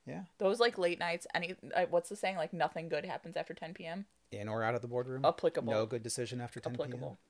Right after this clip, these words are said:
Speaker 1: Yeah. My name is Eric Schwenk. I'm a trustee in the Village of Mundelein.
Speaker 2: I'm Kara, just drinking my coffee, so.
Speaker 1: And she's also a trustee.
Speaker 2: I am.
Speaker 1: And, um,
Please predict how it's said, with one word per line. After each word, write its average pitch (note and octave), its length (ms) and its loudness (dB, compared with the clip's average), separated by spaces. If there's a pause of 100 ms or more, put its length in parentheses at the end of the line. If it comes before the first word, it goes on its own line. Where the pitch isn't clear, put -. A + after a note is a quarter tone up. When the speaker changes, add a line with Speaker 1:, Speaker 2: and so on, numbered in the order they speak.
(120)
Speaker 1:
Yeah. G#2 200 -10 (1500)
My D3 180 10
name E3 160 8
is D#3 100 4
Eric D#3 160 8
Schwenk. D3+ 340 4
I'm D3 140 6
a C#3+ 60 2
trustee D#3 500 2 (100)
in D3+ 120 0
the C3+ 80 0
Village C3 280 2
of B2+ 80 -4
Mundelein. D3 600 2 (100)
Speaker 2:
I'm A3 100 2
Kara, G#3+ 460 8
just - 160 -8
drinking G3 240 -2
my F#3 80 0
coffee, F#3 440 2
so. F#3 340 -10 (120)
Speaker 1:
And B2 240 -2
she's C3+ 200 -4
also C3+ 300 2
a C3 60 0
trustee. C3+ 580 -2 (180)
Speaker 2:
I G3 80 -6
am. F#3+ 220 -4 (520)
Speaker 1:
And, B2+ 560 0
um, B2+ 500 6